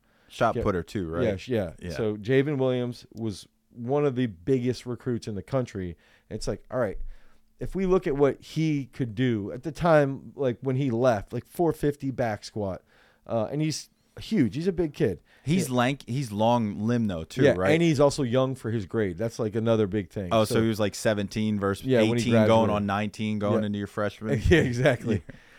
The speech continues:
Speaker 2: So, so looking at him, it's like, all right, we can tell you, Javen Williams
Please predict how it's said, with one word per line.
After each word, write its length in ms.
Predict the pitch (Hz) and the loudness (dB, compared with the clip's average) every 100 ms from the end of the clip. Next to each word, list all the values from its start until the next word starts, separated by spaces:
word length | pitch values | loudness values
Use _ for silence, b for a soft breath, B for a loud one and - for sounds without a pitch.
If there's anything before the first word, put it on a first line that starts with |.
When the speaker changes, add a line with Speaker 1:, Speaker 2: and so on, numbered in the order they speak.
| B | B
Speaker 2:
So, 360 | - 165 147 - - | 2 6 6 2 -8
so 420 | 127 170 151 131 _ | 0 4 4 2 _
looking 380 | 127 139 170 160 | 0 2 2 2
at 120 | 135 127 | 2 2
him, 240 | 190 143 | 2 2
it's 160 | 120 131 | 0 0
like, 180 | 107 - | -2 2
all 60 | 135 | 2
right, 220 | 110 - b b b b b b _ _ | 2 0 b b b b b b _ _
we 200 | - 170 | -6 -4
can 160 | 220 185 | -4 -4
tell 240 | - 151 | 2 2
you, 280 | 120 107 156 _ _ _ _ _ _ | 2 0 -6 _ _ _ _ _ _
Javen 520 | 101 151 160 147 139 101 | 0 2 2 0 -4 -4
Williams 600 | 123 113 101 139 - | -2 0 -2 -6 -12